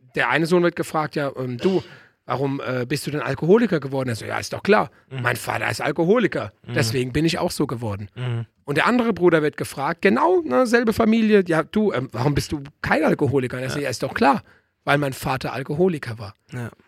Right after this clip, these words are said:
Speaker 1: Und da sieht man einfach den Einfluss, den Väter haben können und haben auf ihre Kinder
Speaker 2: Mhm.
Speaker 1: mit den Aktionen, die sie machen.
Speaker 2: Ja.
Speaker 1: Natürlich kann das Kind entscheiden, „Ja,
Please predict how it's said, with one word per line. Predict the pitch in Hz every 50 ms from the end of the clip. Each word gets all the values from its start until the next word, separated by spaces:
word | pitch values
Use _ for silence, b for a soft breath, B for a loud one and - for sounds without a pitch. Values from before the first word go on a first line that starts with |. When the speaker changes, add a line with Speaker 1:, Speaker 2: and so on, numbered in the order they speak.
| _ _ _ _ _
Speaker 1:
Und | - 143 147 156
da | 151 156
sieht | - 226 262 294 -
man | 262 226 202
einfach | 180 156 156
den | 151 - 135 - _ -
Einfluss, | - 175 208 233 254 226 - - 208 180 151 139 - -
den | - 175 170 170 160
Väter | - - - 180 170 165 - 160 143 135 127
haben | 156 151 147 143 143 131
können | - - 185 220 202
und | 147 127 110 - -
haben | - 214 240 - 214 185
auf | 147 139 -
ihre | - 160 139 151 139
Kinder | - - 226 254 220 165 139 143 143 _ b b 120
Speaker 2:
Mhm. | 123 110 110 147
Speaker 1:
mit | 160 190 190 -
den | 190 175 160
Aktionen, | 139 - - - - 175 165 165 160
die | 139 156 143
sie | 143 143
machen. | 135 139 135 - - 104 90 _ _ _
Speaker 2:
Ja. | - 156
Speaker 1:
Natürlich | - 233 277 254 -
kann | - 202 185
das | 175 -
Kind | - - 196 185 160
entscheiden, | 156 143 - 160 151 147 139
„Ja, | 143 165 160 139